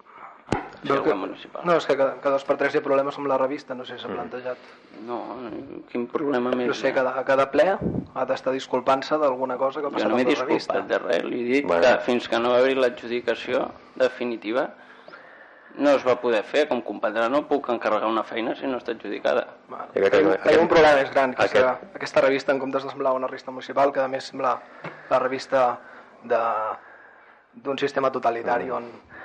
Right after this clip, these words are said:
Speaker 2: qui no pensa com ells, doncs, eh,
Speaker 3: Molt bé.
Speaker 2: se la parla.
Speaker 3: Jo crec que el, el mes d'abril no hi ha hagut cap problema. Que jo sàpiga,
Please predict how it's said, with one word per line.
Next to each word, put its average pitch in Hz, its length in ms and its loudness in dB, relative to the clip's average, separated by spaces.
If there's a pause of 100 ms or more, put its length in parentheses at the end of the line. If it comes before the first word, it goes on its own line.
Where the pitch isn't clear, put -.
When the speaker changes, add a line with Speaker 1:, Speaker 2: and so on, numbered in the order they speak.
(280)
Speaker 2:
qui 151 80 -2
no 151 80 4
pensa 147 260 2
com 139 140 2
ells, 160 280 0
doncs, 139 360 -4
eh, 123 140 0 (300)
Speaker 3:
Molt 85 200 0
bé. 78 80 -4 (220)
Speaker 2:
se - 120 -10
la 110 120 -2
parla. - 300 -2
Speaker 3:
Jo 98 80 6
crec 107 120 6
que 110 120 6
el, 101 240 0
el 101 180 6
mes 104 140 2
d'abril 113 220 4
no 120 60 4
hi 110 40 4
ha - 40 4
hagut 101 100 0
cap 98 100 0
problema. 98 300 4 (220)
Que 92 80 -6
jo 87 80 -2
sàpiga, 104 300 0